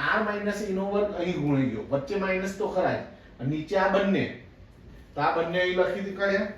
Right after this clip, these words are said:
ઓકે? અને પી કેરેટ તો એવા ને એવા.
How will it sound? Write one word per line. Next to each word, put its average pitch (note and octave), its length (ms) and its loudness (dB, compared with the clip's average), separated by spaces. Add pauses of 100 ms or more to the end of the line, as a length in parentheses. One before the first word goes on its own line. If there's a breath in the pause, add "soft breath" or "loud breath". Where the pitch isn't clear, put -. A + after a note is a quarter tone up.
(3500)
ઓકે? A3 280 8 (1500)
અને E3 180 2
પી F3+ 320 -6
કેરેટ F#3 360 2
તો G3 60 2
એવા E3 280 4
ને E3+ 180 2 (520)
એવા. D3 500 0